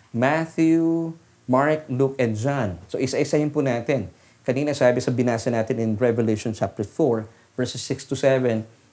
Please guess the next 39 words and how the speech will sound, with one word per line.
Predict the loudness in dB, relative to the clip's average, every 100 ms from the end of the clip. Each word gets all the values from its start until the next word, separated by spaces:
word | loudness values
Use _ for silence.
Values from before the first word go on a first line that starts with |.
| -10
nakita | -8 -6 -4 -2
po | 0 0 -2 -12 _
ni | -6 -6
John | -2 -2 -2 -4 -12 _ _ _ _ -10
yung, | -6 -4
uh, | -4 -2
apat | -2 -2 -4
na | -4
creatures | -4 -2 -4 -4
na | -6
ito. | -4 0 -2 -4 _ _ _ _ _ _
Uh, | -10 -6
with | -4 -4
the |
face | 0 0 2 0
of | 0
a | 2
lion, | 2 2 2 0 -2 -4 -10 -20 _ _ _ _ _ _ _ _ _ _ _ -6
an, | -4 -4 -8 -16 -12
uh, | -12 -4 0
calf | 2 0 -4 -2
or | 0
an | 0 2
ox, | 0 0 -8 -16 -20 _ -10 -4
face | -4 -4
of | -4
a | -2
man, | 0 0 -2 -4
and | -8 -10
a |
flying | -6 -4 -2 -4
eagle. | -4 -2 2 2
Now, | 2 2 2
ano | 2
po, | 0 0
ano, | 0 2
ano | 0 0
po | -2
itong | 0 2 2